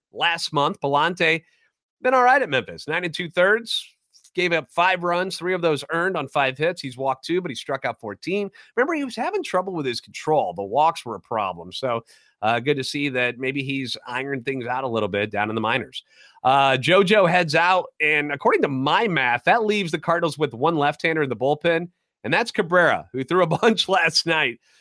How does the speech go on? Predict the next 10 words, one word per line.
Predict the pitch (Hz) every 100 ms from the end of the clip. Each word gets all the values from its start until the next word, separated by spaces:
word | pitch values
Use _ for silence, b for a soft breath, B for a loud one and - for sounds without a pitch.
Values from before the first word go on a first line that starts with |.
| b
So, | - 175 175 175 170 170 170 165 165 160 160 - _ _ _ _ _ _
I | 139
don't | 175
know | 170
what | 170
they're | 156
gonna | 147
do | 143
about | 147 135 131
that. | 185 113